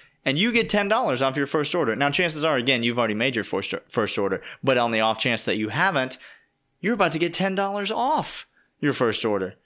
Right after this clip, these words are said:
just by using Locked On dot com. Go get you a box.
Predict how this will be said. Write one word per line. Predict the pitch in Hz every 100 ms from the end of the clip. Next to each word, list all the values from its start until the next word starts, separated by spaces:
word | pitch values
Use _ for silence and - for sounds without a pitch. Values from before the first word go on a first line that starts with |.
| _ _
just | 131 127
by | 135 117
using | 117 113 110 110 98 _ _ _ _
Locked | - 104 107 -
On | 104 98 95 -
dot | - 113
com. | 92 101
Go | 127
get | 156 254
you | 247
a |
box. | 180 175 175 - - -